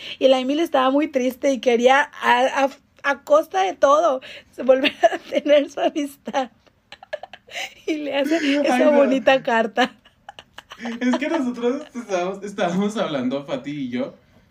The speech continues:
Speaker 2: que vivimos por el momento de la carta.
Speaker 1: Ah, sería, mm, no sé,
Speaker 2: Fue muy mal,
Speaker 1: pero bueno.
Speaker 2: muy mal pedo de su parte.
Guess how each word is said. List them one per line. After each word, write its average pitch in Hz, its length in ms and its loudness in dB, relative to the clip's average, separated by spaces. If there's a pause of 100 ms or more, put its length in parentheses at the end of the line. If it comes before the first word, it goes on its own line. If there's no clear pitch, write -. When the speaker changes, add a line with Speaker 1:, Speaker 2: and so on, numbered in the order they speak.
(220)
Speaker 2:
que 180 100 -2
vivimos 165 380 -2
por 185 120 -6
el 196 120 -4
momento 151 360 -6
de 160 100 -6
la 160 180 -6
carta. 127 340 -10
Speaker 1:
Ah, 220 200 -6 (1500)
sería, 247 400 -8
mm, 220 420 -10 (1160)
no 320 100 0
sé, - 160 -8
Speaker 2:
Fue 190 100 -4
muy 208 140 -6
mal, 233 160 -4
Speaker 1:
pero 202 160 4
bueno. 185 200 2
Speaker 2:
muy 190 80 -8
mal 208 160 -10
pedo 202 180 -6
de 208 100 -8
su 175 140 -16
parte. 107 360 -14